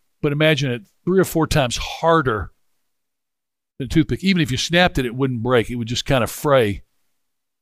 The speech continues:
And the, and the tip, just razor sharp. I mean, just, Don, just, just tapping, you'd bleed.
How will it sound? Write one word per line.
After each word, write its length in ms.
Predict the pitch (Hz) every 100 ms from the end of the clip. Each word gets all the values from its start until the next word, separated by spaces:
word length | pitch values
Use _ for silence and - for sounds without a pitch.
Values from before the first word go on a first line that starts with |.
| -
And 180 | 151 131
the, 140 | 120 - -
and 160 | 147 117
the 80 |
tip, 480 | - - 233 175 - - - _ _ _ _ _ _ _ _ _ _ _ _ _ _ _ _ _ _ _ _ _ _ _ _ _
just 460 | - 170 131 - - _ _ _ _ _ _ _ _ _ _ _ _ _
razor 480 | 202 180 175 139 127
sharp. 400 | - 120 101 -
I 60 | 139
mean, 280 | 131 113 - _ _ _ _ _
just, 260 | - 135 - _ _ _ _ _ _ _ _ _ _ _ _ _ _ _ _ _ _ _ -
Don, 220 | 123 117
just, 180 | 113 - _ -
just 180 | 131
tapping, 380 | - 151 120 113
you'd 180 | 107 101
bleed. 460 | 139 160 101 -